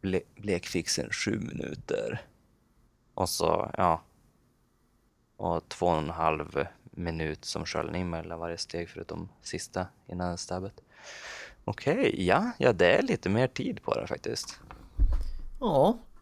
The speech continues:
Speaker 2: som sagt, ren rutin och, ehm, det bästa med just, ehm, dia på den punkten är att, ehm, om någon ska gå på toa, gör det när du tvättar filmen mellan varven.
Speaker 1: Mm. <laughs> Precis, jo, det, ändå,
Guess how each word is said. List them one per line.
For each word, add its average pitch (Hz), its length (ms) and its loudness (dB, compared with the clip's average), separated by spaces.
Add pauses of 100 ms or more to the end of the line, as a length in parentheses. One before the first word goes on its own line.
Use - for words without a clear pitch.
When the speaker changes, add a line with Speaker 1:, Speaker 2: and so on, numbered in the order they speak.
(160)
Speaker 2:
som 202 180 0
sagt, - 420 2
ren 170 300 6
rutin 147 520 4
och, - 460 -2
ehm, 131 400 2 (240)
det 160 100 6
bästa 151 400 4
med 143 320 4
just, - 480 -2
ehm, 123 480 0 (240)
dia 139 400 4
på 139 140 -2
den 131 160 4
punkten 160 420 2
är 127 120 2
att, - 260 -10
ehm, 120 240 0 (720)
om 135 160 -2
någon 139 180 4
ska - 160 0
gå 135 60 2
på - 80 -10
toa, 202 480 6 (120)
gör 156 260 10
det 170 80 8
när 160 160 4
du 147 60 6
tvättar 131 440 -2
filmen 139 500 -2
mellan 120 260 -2
varven. 151 320 -2 (1600)
Speaker 1:
Mm. 80 180 -12
<laughs> - 60 2 (1700)
Precis, 85 420 -6
jo, 98 200 6
det, 101 140 6
ändå, 95 360 4